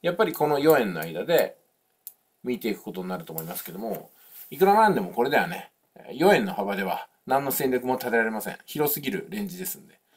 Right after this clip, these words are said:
だいたい六十ピップスから七十ピップス。一円を超えるとレンジとしては非常にね、えー、レンジオプションが食いにくいってことになりますので、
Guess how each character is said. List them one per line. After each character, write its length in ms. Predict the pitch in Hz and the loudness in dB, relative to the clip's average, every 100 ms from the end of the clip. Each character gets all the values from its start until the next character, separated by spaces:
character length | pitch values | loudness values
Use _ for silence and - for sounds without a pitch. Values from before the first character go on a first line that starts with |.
| _ - | _ -2
だ 100 | 170 | 2
い 80 | 196 | 4
た 80 | 208 | 4
い 80 | |
六 180 | 165 165 | 4 2
十 120 | 175 | 0
ピ 200 | 180 - | -4 -4
ッ 80 | 190 | -6
プ 60 | - | -4
ス 60 | |
か 80 | - | -4
ら 80 | 95 | -2
七 240 | 101 107 | -2 -4
十 100 | 113 | -6
ピ 140 | 107 117 | -8 -12
ッ 80 | - | -12
プ 60 | - | -12
ス。 180 | 73 - _ - | -14 -16 _ -10
一 260 | 156 - | -4 2
円 200 | 220 147 | 4 4
を 60 | 107 | 2
超 140 | 117 120 | 4 2
え 20 | |
る 80 | 107 | 2
と 240 | 120 98 | 2 2
レ 140 | 113 | 2
ン 80 | 135 | -2
ジ 100 | 131 | -4
と 80 | 147 | -4
し 80 | - | -2
て 80 | 113 | -2
は 60 | |
非 140 | - 113 | -2 -4
常 180 | 120 | -4
に 100 | 123 | -4
ね、 220 | 127 107 - _ _ _ | -4 -6 -8 _ _ _
え 300 | 101 98 92 90 | -6 -4 -4 -2
ー、 20 | |
レ 100 | 123 | -2
ン 40 | |
ジ 80 | 123 | 0
オ 20 | |
プ 60 | 120 | -2
シ 80 | 110 | -4
ョ 40 | |
ン 60 | 82 | -8
が 60 | |
食 180 | 82 127 | -8 -4
い 20 | |
に 120 | 131 131 | -4 -4
く 100 | 123 | -6
い 40 | |
っ 20 | |
て 80 | 90 | -10
こ 80 | 82 | -16
と 60 | 78 | -16
に 40 | |
な 60 | 76 | -18
り 80 | |
ま 100 | 76 | -18
す 120 | 78 80 | -18 -14
の 100 | 85 | -6
で、 300 | 110 90 | -4 -4